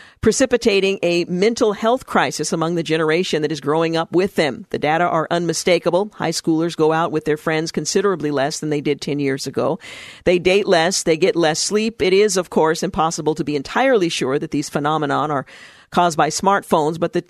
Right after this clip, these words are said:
the, uh, trend li-, trend lines are strong circumstantial evidence that something dramatically changed right about when the iPhone started to become popular.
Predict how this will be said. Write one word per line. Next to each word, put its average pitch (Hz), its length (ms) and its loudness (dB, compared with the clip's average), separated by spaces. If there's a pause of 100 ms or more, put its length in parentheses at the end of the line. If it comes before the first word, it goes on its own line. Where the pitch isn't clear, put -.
the, 160 280 0
uh, 139 120 0
trend 233 360 -2
li-, 147 320 0
trend 247 280 -2
lines 143 400 -2 (300)
are 180 100 2
strong 190 400 0
circumstantial 170 680 -2
evidence 170 440 2
that 160 140 -2
something 170 360 -4
dramatically 160 600 0
changed 175 720 -2
right 165 260 2
about 160 380 0
when 147 220 -2
the 147 100 -2 (100)
iPhone 151 520 0
started 143 380 -2
to 170 100 -6
become 151 320 -4
popular. 160 520 -2